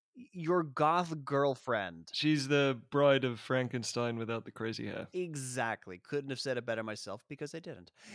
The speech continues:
Speaker 1: And so, yeah, so she's
Speaker 2: <laughs>
Speaker 1: clearly doesn't fit in this world. And so the teacher brings and goes, "Hey, so we had this assignment recently where kids were start-,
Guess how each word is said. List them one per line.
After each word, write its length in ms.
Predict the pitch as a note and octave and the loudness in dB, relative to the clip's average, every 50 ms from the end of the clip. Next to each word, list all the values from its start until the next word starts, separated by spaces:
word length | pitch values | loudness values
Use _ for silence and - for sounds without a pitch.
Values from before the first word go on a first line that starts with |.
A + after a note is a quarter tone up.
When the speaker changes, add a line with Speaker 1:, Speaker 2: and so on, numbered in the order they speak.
| - - _ | -18 -14 _
Speaker 1:
And 260 | - E3+ E3 E3 E3 - | -4 -2 -2 -2 -2 -4
so, 400 | - - F#3 F3 E3+ E3 E3 D#3+ | -4 -2 2 2 4 4 2 2
yeah, 220 | D#3+ D#3 G#2 - - - - - | 0 -2 -2 -2 -4 -10 -18 -16
so 220 | D#3+ - F3+ E3 | -8 -4 -2 -2
she's 300 | D#3 - - - F#3+ E3 | 0 0 -2 -2 -4 -6
Speaker 2:
<laughs> 0 | |
Speaker 1:
clearly 760 | - - - F3+ F#3 F#3 F#3+ F#3+ F#3 F#3+ F#3+ F#3+ F#3+ F#3+ F3+ E3+ D#3+ D#3+ | -8 -6 -2 -2 -2 -2 -2 -4 -4 -4 -4 -6 -8 -8 -10 -12 -8 -2
doesn't 320 | D#3+ D#3+ D3+ D3+ D3+ C#3 | 0 0 2 2 0 -2
fit 160 | - - C3+ B2+ | -2 -4 -4 -4
in 100 | B2 B2 | -4 -4
this 180 | A#2+ G#2+ - | -6 -8 -8
world. 220 | G#2+ G#2+ G#2 A2 C3 | -6 -6 -4 -4 -6
And 100 | D3 D3 | -6 -8
so 100 | F#3 F#3 | -6 -4
the 100 | G3+ G3 | -4 -4
teacher 240 | A3+ B3 A#3+ C4 | -4 -6 -8 -6
brings 160 | G#3 G3+ F#3 F#3 | -4 -2 -2 -2
and 80 | F#3 | -2
goes, 140 | F#3 F#3 F3 | -4 -4 -4
"Hey, 300 | F#3+ G3+ G3+ E3 B2 G#2+ | -2 -2 0 0 0 -2
so 300 | G#2 - - - D#3+ D#3+ | -4 -4 -4 -2 -2 -2
we 140 | D#3 D#3+ D#3+ | -2 -2 -2
had 160 | E3+ F#3 G3+ | -2 -2 -2
this 220 | G#3 G#3+ G3+ - - | -2 -4 -6 -6 -6
assignment 480 | G#3+ G3+ - - C3 A2+ G#2+ G#2 F#2+ - - | -6 -4 -2 0 0 0 0 -2 -8 -10 -10
recently 600 | F#2 F2+ - - F#2+ F2 F#2 F#2+ G2 G#2 C3+ - _ - - - D#3 - | -12 -10 -10 -12 -12 -10 -10 -10 -10 -10 -12 -14 _ -20 -20 -20 -12 -8
where 140 | - C3+ B2+ | -6 -6 -6
kids 360 | - - - B2 B2+ C3+ C#3 | -6 -6 -6 -6 -6 -6 -4
were 120 | C#3 D3+ | -4 -4
start-, 320 | D3 - - - D3+ D3 | -4 -2 -2 -2 -2 -2